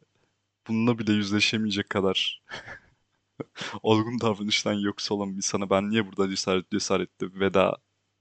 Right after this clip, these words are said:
bölümü kaydetmişim? Ve onların hepsini yayından kaldırdım. Bir gün onun artık yüzünü bile hatırlamadığım bir dönemde onları tekrar podcast'e koyarım. Açıkçası ben de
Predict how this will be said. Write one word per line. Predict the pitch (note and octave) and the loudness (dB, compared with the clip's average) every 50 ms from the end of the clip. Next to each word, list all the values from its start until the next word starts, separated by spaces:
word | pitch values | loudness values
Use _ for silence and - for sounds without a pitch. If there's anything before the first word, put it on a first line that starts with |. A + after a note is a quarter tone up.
| _ _ | _ _
bölümü | - F#2 F#2 F#2 F2 | -8 -6 -6 -8 -8
kaydetmişim? | - - F#2 F2 F2 - - - - - - D#3 - _ _ _ _ _ - _ _ _ - - - - - _ _ _ _ - | -4 -2 -2 -2 -2 -4 -6 -6 -6 -6 -6 -8 -14 _ _ _ _ _ -20 _ _ _ -20 -20 -20 -20 -20 _ _ _ _ 4
Ve | D#3 | 4
onların | D#3 D#3 D#3 D#3 | 6 6 4 4
hepsini | D3 - - C#3+ C3+ | 2 2 2 4 6
yayından | B2 A#2+ A#2 B2+ C#3+ | 6 6 6 4 4
kaldırdım. | - - D3 B2+ A#2 A2 G2 F#2 G2 B2 C#3+ _ _ _ _ _ _ _ _ - | 6 6 4 4 4 0 -6 -8 -12 -18 _ _ _ _ _ _ _ _ _ -6
Bir | A2+ | -4
gün | A#2 A#2+ G#2+ - - | -4 -4 -4 -6 -6
onun | A#2 B2 B2 B2 B2+ A2+ - _ | -6 -4 -2 -2 -4 -6 -6 _
artık | - A2+ A2 G#2+ - - - _ - | 2 2 2 2 0 -6 -12 _ -8
yüzünü | G#2+ G2+ G#2+ A2 A2 G#2+ | -8 -4 -4 -2 -2 -2
bile | G2+ G#2 G#2 | 0 0 0
hatırlamadığım | F#2+ - - A2+ - - A2+ A2 G#2 G2+ F#2 F#2 G2 F#2 - | 0 -2 -4 -6 -4 -4 -2 -4 -4 -4 -6 -8 -10 -8 -8
bir | A2 G#2 G2 | -8 -6 -4
dönemde | G#2+ G#2 G2 F#2+ F#2 F2+ G2+ A2+ - - - - _ _ _ - | -2 -2 0 0 -2 -2 -2 -4 -4 -4 -8 -14 _ _ _ -6
onları | A2+ G#2+ G2+ G2 G2 F2 | -4 -2 -2 -2 -4 -2
tekrar | - A2+ G#2+ - - A2+ B2 C3 - - - - _ _ _ _ _ _ _ _ _ _ _ _ _ _ _ _ _ _ _ | -2 -4 -4 0 0 0 0 0 -2 -8 -12 -14 _ _ _ _ _ _ _ _ _ _ _ _ _ _ _ _ _ _ _
podcast'e | - A2+ G2+ - - G#2+ G2 - - C3 | -4 -4 -4 -4 -6 -6 -6 -4 -4 -4
koyarım. | - - A#2 G#2+ G2+ - G#2+ - _ _ _ _ _ _ _ _ _ _ _ _ _ _ _ _ _ _ _ _ _ _ _ _ _ _ _ _ _ _ _ _ _ - | 0 2 2 4 2 2 -2 -8 _ _ _ _ _ _ _ _ _ _ _ _ _ _ _ _ _ _ _ _ _ _ _ _ _ _ _ _ _ _ _ _ _ -4
Açıkçası | A#2+ B2 - - - - C3+ - C#3 | -2 -2 -2 -2 -4 -4 -4 0 2
ben | C#3+ C#3+ D3+ D3+ | 2 2 2 0
de | D3+ A#2 | 0 -2